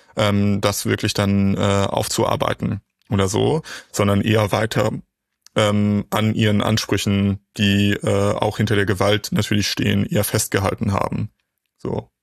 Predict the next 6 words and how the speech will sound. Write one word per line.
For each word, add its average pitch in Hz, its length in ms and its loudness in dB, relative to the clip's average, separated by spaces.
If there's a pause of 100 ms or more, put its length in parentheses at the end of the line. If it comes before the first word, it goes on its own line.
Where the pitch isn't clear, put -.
(680)
Genau. 101 320 0
Und - 220 -4
einen, 127 520 0
einen 120 260 0
von 113 240 0
denen, 113 460 2